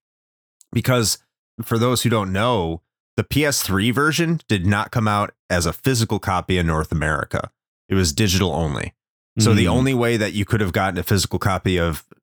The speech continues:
Speaker 1: Okami H D, which at that point, like, we didn't know it'd be coming out on the P S four or, you know, the Xbox One or whatever. The only way to get a physical copy was if you ordered it from Hong Kong.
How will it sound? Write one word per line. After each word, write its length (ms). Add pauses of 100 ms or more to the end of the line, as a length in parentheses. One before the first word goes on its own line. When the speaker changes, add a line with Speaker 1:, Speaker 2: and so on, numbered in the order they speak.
Speaker 1:
Okami 420
H 280
D, 420
which 260
at 140
that 220
point, 260
like, 160
we 140
didn't 160
know 140
it'd 100
be 80
coming 320
out 160
on 240 (440)
the 80
P 160
S 140
four 480
or, 480 (300)
you 80
know, 100
the 80
Xbox 500
One 280
or 80
whatever. 540 (360)
The 60
only 200
way 120
to 80
get 140
a 40
physical 320
copy 320
was 180
if 160
you 100
ordered 360
it 140
from 140
Hong 260
Kong. 440